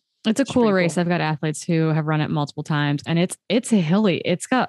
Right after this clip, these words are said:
Speaker 1: there's a lot of vert in this race as well over in North Carolina. I think it's got something like forty thousand feet of climbing.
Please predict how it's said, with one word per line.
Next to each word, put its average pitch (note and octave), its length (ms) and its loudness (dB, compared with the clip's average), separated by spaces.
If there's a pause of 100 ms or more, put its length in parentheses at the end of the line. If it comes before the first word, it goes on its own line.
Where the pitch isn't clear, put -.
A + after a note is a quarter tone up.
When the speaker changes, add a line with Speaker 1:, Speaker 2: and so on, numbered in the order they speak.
Speaker 1:
there's F#3 240 2
a C4+ 60 0
lot G#3 180 2
of E3 140 2
vert E3+ 240 0
in F3 160 0
this D#3 200 -2
race D3+ 280 0
as D#3 180 -2
well D3+ 320 0
over D#3 240 0
in D#3 60 0
North D3+ 180 0
Carolina. D3+ 420 -2
I F3+ 60 0
think A#3+ 180 0
it's D#4 140 -6
got E3+ 160 -2
something E3+ 160 2
like D#3 140 0
forty E3 300 0
thousand D#3 340 0
feet E3 100 -2
of D#3 80 -2
climbing. D3+ 440 0